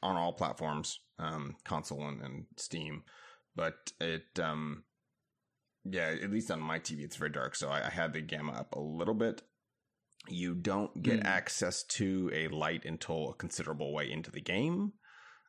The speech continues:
Speaker 1: Uh, or maybe it's not very far into the game. I'm, like, at maybe sixteen percent, but, um, it takes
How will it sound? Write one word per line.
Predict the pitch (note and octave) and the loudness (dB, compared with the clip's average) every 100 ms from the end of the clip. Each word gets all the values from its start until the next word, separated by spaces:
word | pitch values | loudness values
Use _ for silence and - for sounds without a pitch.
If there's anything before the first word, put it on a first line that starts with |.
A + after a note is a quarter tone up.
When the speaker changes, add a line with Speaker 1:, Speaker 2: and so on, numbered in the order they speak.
| - | 0
Speaker 1:
Uh, | E2 D#2+ C#2 B1+ A1+ - - | 2 4 2 0 -2 -4 -4
or | D#2 D2+ - - - - - | 0 0 -2 -10 -20 -12 -4
maybe | D#2+ - | -2 -2
it's | - | -4
not | - | -2
very | C#2 | -2
far | - A2 F2 | 2 4 4
into | D2 | 2
the | |
game. | D2+ D2+ | 0 0
I'm, | D#2 D2+ | 0 -2
like, | - | -4
at | - | -6
maybe | - - | -8 -6
sixteen | - - E2 D2 | -6 -4 -4 -6
percent, | E2 E2+ D#2 - - | -4 -2 -2 -6 -2
but, | D#2 - - - | -2 -2 -12 -4
um, | E2 D#2+ D2+ D2 C2+ C2 - - | 2 2 2 0 -4 -8 -10 -8
it | - | 0
takes | A#2 - | 2 0